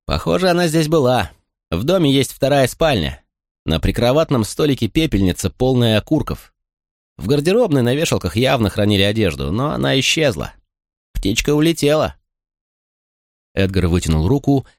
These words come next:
и раскрыл ладонь, показывая маленький снимок в овальной рамке. На нём Гретхен вместе с Тони Алисо. Они стояли, обнявшись, и улыбались в объектив. Босх обратился к Дороти. «Если она уехала,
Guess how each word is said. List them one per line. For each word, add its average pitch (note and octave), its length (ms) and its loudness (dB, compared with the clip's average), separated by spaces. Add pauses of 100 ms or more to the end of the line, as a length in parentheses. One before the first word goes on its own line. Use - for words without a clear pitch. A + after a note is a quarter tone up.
и C#3 80 2
раскрыл A2+ 380 0
ладонь, F#2+ 400 2
показывая E2+ 480 0
маленький E2 420 2
снимок C3 420 -2
в G2 40 0
овальной E2+ 420 2
рамке. C#2+ 460 -4 (580)
На D#2 140 2
нём E2+ 220 2
Гретхен B2+ 460 -2
вместе G#2+ 440 0
с - 100 -6
Тони D2+ 240 0
Алисо. D#2+ 460 -4 (800)
Они A2+ 160 0
стояли, A#2+ 340 0
обнявшись, F#2+ 680 0
и G#2 60 -2
улыбались E2+ 560 0
в D#2 80 -4
объектив. D#2 640 -4 (420)
Босх D#2 500 -4
обратился A#2 540 -2
к E2+ 80 -4
Дороти. D#2+ 480 -2 (1600)
«Если D2 320 -2
она A2+ 200 2
уехала, A#2 560 -2